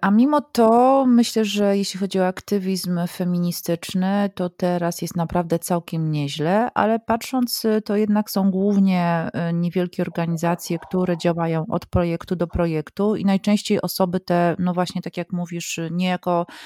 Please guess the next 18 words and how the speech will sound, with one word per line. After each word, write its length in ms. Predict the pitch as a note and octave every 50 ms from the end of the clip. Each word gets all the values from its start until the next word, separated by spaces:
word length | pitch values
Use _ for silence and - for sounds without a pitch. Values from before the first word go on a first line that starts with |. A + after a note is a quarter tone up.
| - - _ -
ekonomicznie 680 | - G3+ - G#3 G3 F#3+ F#3 F#3 F3 - - F#3 F#3 E3+
zmuszone 480 | - F#3 F#3 F#3 - G3+ F#3 F3+ F3
są 220 | - - F3 E3 D#3+
do 100 | E3 -
tego, 320 | - D#3+ E3+ - - -
aby 220 | - D#3+ D3+ E3
szukać 400 | - - - E3 - E3 D#3 -
jeszcze 260 | D3+ D#3+ - - E3+ -
innych 340 | - E3 D#3+ D#3 D#3 D#3 - -
form 380 | - - - F3 E3+ E3 E3 D#3+
zatrudnienia 580 | E3 D#3 - - E3 D3+ E3 D#3 D#3 D#3 D3+ D3
po-, 120 | - D3+ D3+
bądź 300 | D3 - D#3+ F3 E3+ -
po 120 | - D#3
prostu 300 | - - D3 - - D3+
źródeł, 500 | C#3+ D3+ - D#3+ D3+ C#3+ D3 C#3+ C#3+ C#3 _ - - - - - - - - - - - - - -
e, 440 | E3 D#3 D3+ D3+ D3 C#3+ C#3+ C#3+
pieniędzy. 720 | C#3 - F#3 F3+ F3 D#3+ D3 C#3+ C3 - C#3+ C#3+ E3 F#3 G#3